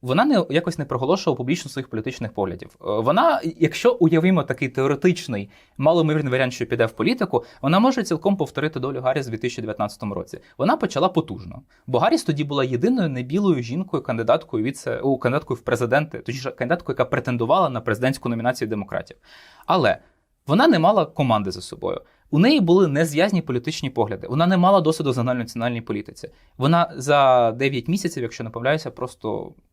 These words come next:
е, вичерпала свої сили, вичерпала фінансування і була змушена знятися.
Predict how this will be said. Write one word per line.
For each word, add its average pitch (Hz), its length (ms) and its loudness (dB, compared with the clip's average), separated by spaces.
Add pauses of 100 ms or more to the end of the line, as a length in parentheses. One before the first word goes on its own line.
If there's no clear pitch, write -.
(180)
е, 143 40 -18 (460)
вичерпала 131 580 0
свої 123 220 -4
сили, 190 300 -2
вичерпала 131 500 -4
фінансування 127 520 -6
і 110 40 -8
була 107 140 -4
змушена 113 360 -8
знятися. 78 420 -14